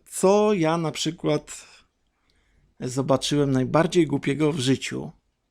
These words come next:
Zobaczyłem, usłyszałem, poczułem. I powiem państwu, że jak to powiedział świętej pamięci, e, pan Lem, e, że dopóki nie poznał, chyba jak to było,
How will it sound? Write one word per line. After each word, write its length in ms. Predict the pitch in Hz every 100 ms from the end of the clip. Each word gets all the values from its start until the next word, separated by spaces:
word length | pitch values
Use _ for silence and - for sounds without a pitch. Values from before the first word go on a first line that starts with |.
| _ _ -
Zobaczyłem, 800 | 135 131 135 - 160 175 170 135
usłyszałem, 840 | - 139 - 143 151 143 143 147 _ _ _ _ _ _ _ _ _ _ _ - -
poczułem. 680 | 139 135 143 135 131 127 143 _ _ _ _ _ _ _ _ _ _ _ _ _ _ _ _ _
I 100 | -
powiem 260 | - 240 233
państwu, 320 | 226 220 208
że 460 | 196 196 185 185 - _ _ _ _ _ _ _ _ -
jak 260 | 139 139
to 120 | - 135
powiedział 360 | 151 147 143
świętej 340 | 135 143 131 135
pamięci, 600 | 139 139 - 135 127 127 _ _ -
e, 140 | 135
pan 260 | - 139 139
Lem, 280 | 123 117 135 _ _ _ _ _ - _ _ _ -
e, 180 | - 127
że 160 | 135 127
dopóki 480 | 135 - 131 135
nie 280 | 127 131 131
poznał, 420 | - 170 214 220
chyba 240 | - 165 175
jak 160 | 165
to 120 | - 160
było, 280 | 160 156